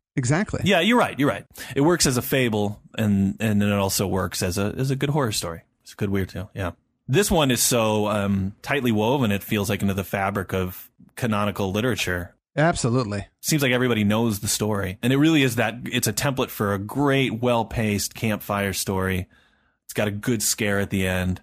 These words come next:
Speaker 1: Just the economy of the writing as well. It's really short. He gets so much in that story, so much emotion and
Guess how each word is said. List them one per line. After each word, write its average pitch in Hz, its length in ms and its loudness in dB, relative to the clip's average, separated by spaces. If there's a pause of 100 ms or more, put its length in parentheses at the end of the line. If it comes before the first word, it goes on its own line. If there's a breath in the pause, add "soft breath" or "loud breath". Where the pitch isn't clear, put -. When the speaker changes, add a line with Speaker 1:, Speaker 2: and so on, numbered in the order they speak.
(120)
Speaker 1:
Just - 180 -2
the 269 80 2
economy 180 460 2
of 113 100 0
the 104 60 -2
writing 117 440 2
as 92 100 -4
well. 120 280 2
It's - 180 -4
really 170 440 2
short. 120 500 0
He - 180 -4
gets - 220 -2
so 180 240 2
much 156 280 2
in 135 180 4
that 120 160 0
story, 117 360 0
so 127 120 0
much 127 180 2
emotion 120 580 2
and 107 400 0